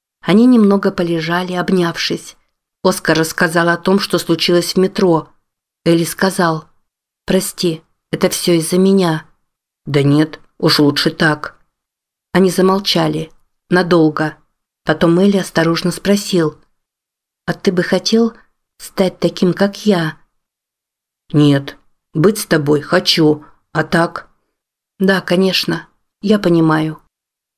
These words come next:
Когда сгустились сумерки, они, наконец, встали, оделись.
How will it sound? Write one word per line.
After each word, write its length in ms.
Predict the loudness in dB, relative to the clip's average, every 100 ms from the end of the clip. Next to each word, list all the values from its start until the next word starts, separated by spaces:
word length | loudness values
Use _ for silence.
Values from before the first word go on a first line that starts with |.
| _
Когда 280 | -2 2 2
сгустились 640 | 2 -2 0 0 2 0 0
сумерки, 580 | 2 2 0 -2 -2 -4 -18 _ _
они, 160 | 2 2
наконец, 400 | 2 0 0 -4
встали, 640 | -12 -4 -2 -2 -6 -12 _ _
оделись. 640 | -4 0 0 0 -4 -12